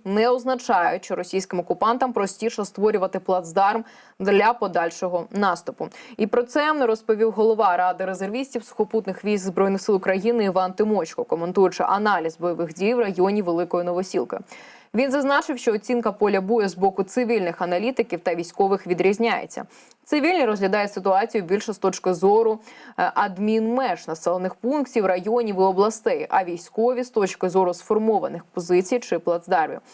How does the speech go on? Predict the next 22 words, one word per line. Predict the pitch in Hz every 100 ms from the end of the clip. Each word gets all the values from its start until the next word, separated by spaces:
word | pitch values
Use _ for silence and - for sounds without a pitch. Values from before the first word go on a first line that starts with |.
| - -
Якщо | 175 208 - 285
Збройні | 262 214 240 247
Сили | 247 214 220
України | 220 233 214 151 80 - _ _ _ _ _ _ -
повідомляють, | 262 240 226 156 165
що | 202
бойові | 185 208 226
дії | 190 175
тривають | 165 190 190 175 175
у |
районі | 180 190 190
Новосілки, | 180 180 208 254 294 285 - - - -
або | 185 208
цьому | 220 254 208 190
напрямку, | 208 254 208 180 175
ми | 175 180
маємо | 185 196 196
розуміти, | 196 190 190 214 247
що | -
тут | - 185
насправді | 196 185 - 196 202 220
включається | 240 214 202 208 190 190 190